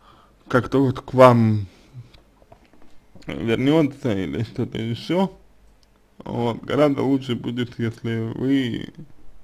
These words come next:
сами для себя определитесь с, э, с вот, э, тем, тем,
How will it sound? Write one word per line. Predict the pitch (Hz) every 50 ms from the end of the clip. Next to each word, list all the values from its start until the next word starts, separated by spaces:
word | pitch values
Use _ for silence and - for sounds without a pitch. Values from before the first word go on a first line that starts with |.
| - - - - - - - _ _ _ _ _ _ _ _ _ _ _ _ _ _ _ _ _ _ _ _ - -
сами | 127 123 120 120 120
для | 110 107 117 120 117
себя | - - 117 117 139 139 131
определитесь | 120 110 - 117 113 113 117 120 123 120 117 - - -
с, | - - - - - - -
э, | 117 117 120 120 120 120 - 71 57 53 - - - - - _ _ _ _ _ _ _ _ _ _ _ _ _ _ _ _ _ _ _ _ _ _ _ _ _ _ - - - - - - -
с | - 123 117 120
вот, | 123 110 110 110 110 110 107 - - - -
э, | - - - - 50 50 - - - - _ - _ _ _ _ _ _ _ _ _ _ _ _ _ _ _ _ _ _ _ _ _ _ _ _ _ _ _ _ _ _ _ _ _ _ _ _ _ _ _ -
тем, | - 123 123 117 - - -
тем, | - 127 123 120